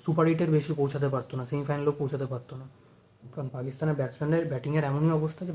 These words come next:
বলাররা যদি রিভার্স সুইং করেও তাদেরকে সব রকমের সুবিধাও দিয়ে দেওয়া হলো, তাও হয়তো তারা পারতো না। তো এইসব কন্ট্রোভার্সি চলতেই থাকবে, আজকেও চলছে, কালকেও চলবে, ফিউচারে যখন ওয়ার্ল্ড কাপ হবে সেই নিয়েও চলবে।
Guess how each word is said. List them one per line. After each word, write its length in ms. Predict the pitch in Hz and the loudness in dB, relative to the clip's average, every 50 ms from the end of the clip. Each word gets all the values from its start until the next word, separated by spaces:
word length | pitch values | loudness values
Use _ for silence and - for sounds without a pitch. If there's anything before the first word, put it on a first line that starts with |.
| 139 | 0
বলাররা 300 | 139 135 139 139 143 160 160 | 0 2 2 2 4 4 2
যদি 160 | 156 156 156 | 2 2 -2
রিভার্স 280 | 147 139 139 151 139 - | -2 0 0 -2 -2 -2
সুইং 140 | - 165 160 | -2 -2 -2
করেও 300 | 156 151 139 139 139 127 - - - - - _ - - - _ - _ _ _ _ _ _ | 0 0 0 0 0 -2 -4 -10 -18 -20 -20 _ -20 -20 -20 _ -20 _ _ _ _ _ _
তাদেরকে 260 | - 139 143 147 147 151 | -4 -2 -2 -2 -2 -2
সব 200 | - - 139 139 151 | 0 2 4 6 6
রকমের 220 | 151 147 160 160 | 6 6 6 4
সুবিধাও 380 | 160 - 147 147 151 151 156 160 151 | 2 0 -2 -2 2 4 6 6 6
দিয়ে 120 | 147 143 | 4 2
দেওয়া 180 | 135 135 131 127 120 | 2 2 0 -2 -4
হলো, 140 | 120 127 127 - - - - - | -6 -8 -12 -16 -20 -20 -16 -8
তাও 120 | - 143 139 | -2 0 2
হয়তো 180 | 139 143 139 147 - | 2 2 0 0 -2
তারা 140 | 143 135 147 143 139 | 0 0 0 0 0
পারতো 200 | 127 - - 131 123 | -6 -6 -6 -10 -10
না। 60 | 123 - - - - - | -10 -12 -16 -20 -14 -6
তো 40 | - 165 | -2 -2
এইসব 320 | 151 143 139 - 180 160 160 - - | -2 -2 -2 0 -2 -2 -2 -2 -6
কন্ট্রোভার্সি 480 | - 151 143 135 151 143 151 139 165 160 160 147 | -2 0 0 2 2 2 2 2 0 -2 0 2
চলতেই 260 | 139 139 139 147 147 147 | 0 2 2 0 0 0
থাকবে, 200 | 151 143 147 151 | 0 0 2 0
আজকেও 340 | 135 135 - - - 156 151 | 0 0 -2 -4 -2 -2 -2
চলছে, 320 | - 156 151 147 147 - 156 | 2 2 2 2 2 -2 -4
কালকেও 360 | 156 147 135 135 135 - 151 | -2 -2 -2 -2 0 0 -2
চলবে, 320 | 143 - 151 143 139 143 160 160 - - - - _ _ _ | 0 2 0 0 2 0 -2 -4 -4 -12 -20 -20 _ _ _
ফিউচারে 300 | - 156 139 131 151 147 | -4 -2 0 2 2 4
যখন 200 | 143 147 147 151 143 | 4 4 4 4 4
ওয়ার্ল্ড 200 | 139 139 135 131 - | 4 2 0 0 0
কাপ 100 | 156 143 | -2 0
হবে 120 | 147 156 156 - | 0 0 0 0
সেই 140 | 147 135 | 0 0
নিয়েও 220 | 135 135 139 139 135 135 | 2 2 2 2 0 -2
চলবে। 220 | 135 123 123 123 | -2 -6 -6 -6